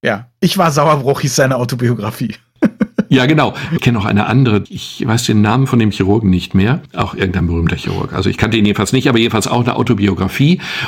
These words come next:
Speaker 2: Der, der Titel dieser Autobiografie lautet tatsächlich, Hinter uns steht nur der Herrgott. Und das meinte der auch so. Ich habe die Biografie gelesen, das war unglaublich.
Speaker 1: Ich hätte zwar gesagt, der Herrgott steht vorn, aber gut, okay, alles klar. Naja, so sind sie halt, die Ärzte.
Speaker 2: Genau, und es gibt eben zwei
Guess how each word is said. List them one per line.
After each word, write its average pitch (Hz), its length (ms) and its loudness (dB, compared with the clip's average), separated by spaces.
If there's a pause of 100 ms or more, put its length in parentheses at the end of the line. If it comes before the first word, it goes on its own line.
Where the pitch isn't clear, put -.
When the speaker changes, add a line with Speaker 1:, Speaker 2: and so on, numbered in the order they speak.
(220)
Speaker 2:
Der, 131 80 0
der 120 240 -2
Titel 175 320 0
dieser 131 240 0
Autobiografie 120 520 0
lautet 113 440 0
tatsächlich, 120 420 -2
Hinter 175 320 2
uns 143 200 2
steht - 240 0
nur 120 140 2
der 113 100 2
Herrgott. 95 500 -2 (880)
Und 143 220 2
das 127 200 0
meinte 143 360 2
der - 240 -4
auch - 140 -4
so. - 340 -4 (280)
Ich - 140 0
habe 139 100 -2
die - 100 2
Biografie 123 520 2
gelesen, 180 420 2
das - 200 -2
war - 320 -8
unglaublich. 151 720 2
Speaker 1:
Ich - 80 -12
hätte 143 180 0
zwar 135 140 0
gesagt, 135 240 0
der 123 80 0
Herrgott 139 320 0
steht 123 220 -2
vorn, 151 280 0
aber 143 220 -2
gut, 120 180 -2
okay, 123 320 -4
alles 131 240 -2
klar. 104 220 -2
Naja, 170 240 0
so 156 100 2
sind 160 160 0
sie 143 100 0
halt, 107 140 -2
die 98 40 -10
Ärzte. - 380 -14
Speaker 2:
Genau, 156 280 2
und 107 180 0
es 120 100 -2
gibt - 160 -2
eben 127 280 0
zwei 135 460 2